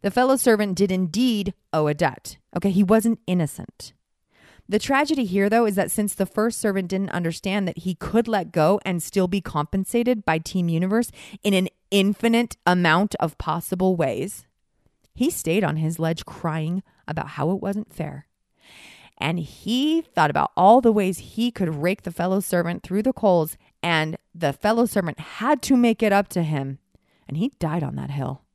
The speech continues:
<laughs> For Christians, there's a doctrinal component here that cannot be ignored. Do we believe the atonement was universal, or do we not?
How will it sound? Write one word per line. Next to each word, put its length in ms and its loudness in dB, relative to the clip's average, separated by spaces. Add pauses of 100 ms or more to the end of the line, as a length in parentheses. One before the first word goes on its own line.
(120)
<laughs> 1200 -20
For 160 -2
Christians, 720 -2 (440)
there's 280 0
a 80 2
doctrinal 480 0
component 580 -4
here 200 -2
that 180 -8
cannot 320 -8
be 100 -8
ignored. 440 -6 (380)
Do 160 0
we 120 0
believe 580 -2 (160)
the 160 -2
atonement 720 -4 (100)
was 240 0
universal, 760 -2 (500)
or 180 -2
do 220 -6
we 180 -6
not? 480 -10